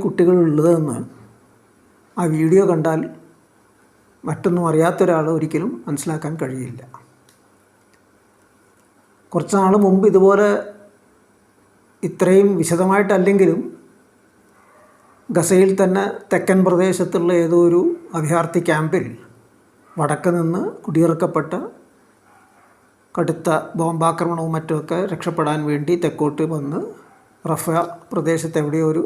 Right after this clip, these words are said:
അഭയാർത്ഥി ക്യാമ്പിൽ താമസിക്കുന്ന കുട്ടികൾ, അവർ താമസിക്കുന്ന ആ പ്രദേശത്തെ മുറ്റത്ത്, ആ കെട്ടിടത്തിൻ്റെ മുറ്റത്ത്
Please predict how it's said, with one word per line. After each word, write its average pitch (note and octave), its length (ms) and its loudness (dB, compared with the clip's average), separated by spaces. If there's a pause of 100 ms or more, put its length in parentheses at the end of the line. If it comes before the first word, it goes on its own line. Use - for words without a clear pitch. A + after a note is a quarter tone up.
അഭയാർത്ഥി D3+ 420 -2
ക്യാമ്പിൽ D3+ 380 -6
താമസിക്കുന്ന C#3+ 540 -4 (160)
കുട്ടികൾ, D3+ 360 -2 (2250)
അവർ F3 140 4 (120)
താമസിക്കുന്ന F3 640 0
ആ F3+ 120 0
പ്രദേശത്തെ E3 600 -2 (220)
മുറ്റത്ത്, D#3 420 -4 (760)
ആ D#3+ 120 -6
കെട്ടിടത്തിൻ്റെ E3 600 -4
മുറ്റത്ത് D#3+ 420 -6